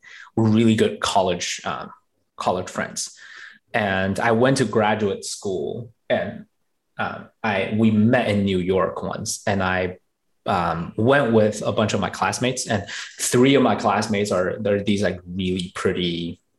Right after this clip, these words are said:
South Asian girls, and my friend from college is South Asian.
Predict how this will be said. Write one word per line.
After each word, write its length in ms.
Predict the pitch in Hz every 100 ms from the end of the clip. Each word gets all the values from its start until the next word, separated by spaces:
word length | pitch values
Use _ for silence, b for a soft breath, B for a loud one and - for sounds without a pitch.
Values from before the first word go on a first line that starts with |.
| _ -
South 360 | - 95 92 -
Asian 720 | 101 101 104 95 90 85 92 _
girls, 220 | 107 127
and 120 | 113
my 200 | 98 90
friend 600 | - - 127 110 98 95
from 160 | - 92
college 360 | - 113 95
is 120 | 92 -
South 220 | 98 104
Asian. 300 | 101 95